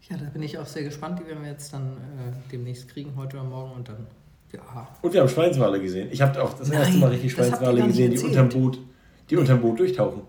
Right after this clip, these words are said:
Speaker 1: Nein.
Speaker 2: Ich hatte ja meine, meine Sonnenbrille auf und mit so einer polarisierten Sonnenbrille kann man ja echt, wenn man auf dem Schlauchboot steht, relativ gut ins Wasser reingucken.
Speaker 1: Ja.
Speaker 2: Und da habe ich wirklich gesehen, wie unter uns ein Schweinswal durchtauchte und einer hinter uns die kleine Heckwelle so ein bisschen mit abgesurft hat. Das war total cool.
Speaker 1: Oh,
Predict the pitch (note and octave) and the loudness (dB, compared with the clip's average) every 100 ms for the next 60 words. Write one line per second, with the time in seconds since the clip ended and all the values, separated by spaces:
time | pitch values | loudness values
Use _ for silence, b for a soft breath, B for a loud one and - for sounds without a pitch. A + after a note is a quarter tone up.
0 | - C3 - - - C3+ C3+ B2+ B2 B2 | -14 -10 -10 -10 0 4 6 6 6 6
1 | B2 B2+ A#2+ A#2 C3+ F3+ F#3 G3+ - D3+ | 6 4 4 4 4 4 2 0 -4 -2
2 | C#3 C3+ C3 B2 - C3+ A#2+ C3 C#3 B2+ | 0 2 4 2 2 2 2 0 0 0
3 | D3+ B2+ A#2+ A#2+ A#2+ B2 C3+ - B2 A#2+ | 0 0 -2 -4 -4 -4 -6 -6 -6 -4
4 | D#3+ D3 C#3+ D#3+ C#3 D3 C#3 D3 C3 - | -6 -10 -10 -8 -8 -10 -8 -6 -6 -8
5 | - - C#3 D3 C#3 - D3 - F3 D#3 | -16 -6 -6 -4 -6 -6 -8 -6 -6 -4
6 | C#3+ C#3 C3 E3+ F3+ - D#3 D3 C3+ A#2+ | -4 -2 -2 -2 -6 -10 -10 -6 -6 -8
7 | - B B B B B _ B2+ B2 C3 | -12 B B B B B _ 4 6 6
8 | A#2+ D#3 C#3+ C3+ C#3+ C3+ E3 D#3 D3+ C#3 | 2 -2 -2 0 2 0 -2 -4 -2 -4
9 | - C#3 C3+ C3 C#3+ E3 F3 F3+ - D3 | 0 0 0 -2 -4 -6 -6 -6 -6 -8
10 | C3+ C#3+ C#3+ C#3 D3 C3+ - C#3 C#3 C3+ | -4 -2 -2 -4 -4 -8 -8 -6 -2 0
11 | C3+ - G2+ F#2+ G#2 B2 A#2+ A#2 - - | -2 -2 -6 -6 -8 -6 -6 -6 -8 -10
12 | A2 E2+ E2 - - D#4 - - - - | -12 -10 -14 -16 -10 -8 -8 -8 -8 -4
13 | G#2+ - A2 - - F#3 | -4 -4 -12 -12 -4 -2